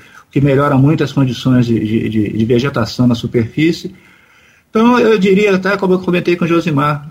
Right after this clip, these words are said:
Nogueira, a gente tá saindo, eu falei assim, o pior já passou, né? A crise pior já foi, que foi julho e esse, esse primeira quinzena de agosto,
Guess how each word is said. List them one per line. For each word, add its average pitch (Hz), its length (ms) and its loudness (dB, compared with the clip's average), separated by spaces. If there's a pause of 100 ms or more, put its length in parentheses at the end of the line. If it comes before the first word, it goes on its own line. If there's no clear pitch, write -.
Nogueira, 127 480 0
a 123 200 0
gente 139 200 -2
tá 170 280 -2 (200)
saindo, 185 680 0 (100)
eu 160 80 -10
falei 190 160 0
assim, - 120 -6
o 156 80 -4
pior 202 360 2
já 220 140 -2
passou, 147 560 -2 (560)
né? 139 160 0 (180)
A 127 120 -2
crise 165 400 0
pior 151 460 0
já 202 120 0
foi, 123 400 -2 (100)
que 120 120 -4
foi 131 180 0
julho 143 500 2 (400)
e 139 100 -2
esse, 147 680 0
esse 139 320 -2
primeira 147 380 0
quinzena 151 460 0
de 156 100 -2
agosto, 123 560 -2